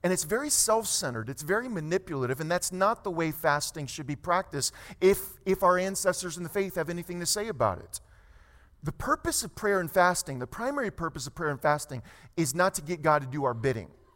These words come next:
The primary purpose of prayer and fasting is to be properly formed in Christian character.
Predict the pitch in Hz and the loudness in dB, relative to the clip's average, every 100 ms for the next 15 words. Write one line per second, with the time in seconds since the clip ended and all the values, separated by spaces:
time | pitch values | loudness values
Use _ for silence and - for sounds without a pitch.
0 | _ _ _ _ _ 147 - 208 226 226 | _ _ _ _ _ -10 -2 0 2 0
1 | 202 190 175 156 135 - 170 139 120 160 | 0 -2 -2 -4 -6 -4 -2 -2 0 2
2 | 147 - - 87 - _ _ _ _ _ | 2 0 -8 -12 -16 _ _ _ _ _
3 | _ 139 - 123 117 139 117 107 107 - | _ -10 -8 -8 -6 -4 -4 -6 -10 -10
4 | 101 - - - - _ _ _ - 117 | -12 -14 -20 -20 -20 _ _ _ -12 -10
5 | 127 - 107 - 104 87 - - | -10 -10 -12 -10 -10 -10 -16 -20